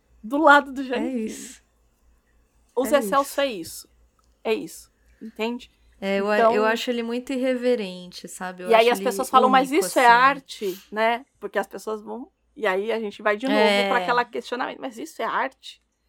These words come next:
Speaker 1: E, e você vai ver esse filme e você vai ter essa sensação, "Mas isso, isso é filme?" É,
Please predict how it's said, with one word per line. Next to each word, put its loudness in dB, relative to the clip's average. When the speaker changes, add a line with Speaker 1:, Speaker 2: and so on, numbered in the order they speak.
Speaker 1:
E, -10
e -14
você -6
vai 2
ver 0
esse -12
filme -6
e -12
você -14
vai -10
ter -10
essa -14
sensação, -14
"Mas -12
isso, -14
isso -14
é -14
filme?" -14
É, -6